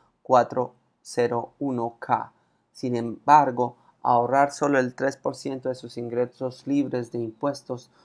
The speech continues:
no construirá una máquina de dinero viable para usted. Simplemente no se puede hacer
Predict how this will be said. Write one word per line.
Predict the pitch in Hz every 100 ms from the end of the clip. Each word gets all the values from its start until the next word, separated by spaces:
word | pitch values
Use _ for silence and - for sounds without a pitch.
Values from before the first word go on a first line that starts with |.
| _ _
no | 143 156 175 - -
construirá | 135 123 - 123 117 123
una | 127 123
máquina | 123 120 - 120
de | 117
dinero | 113 113 123 127 120
viable | 117 117 117 117
para | - 123
usted. | 123 - - _ _ _ _ _ _ _
Simplemente | - 170 175 175 170 160 151
no | 139 131
se | 131 131
puede | - 135 131
hacer | 127 - 147 151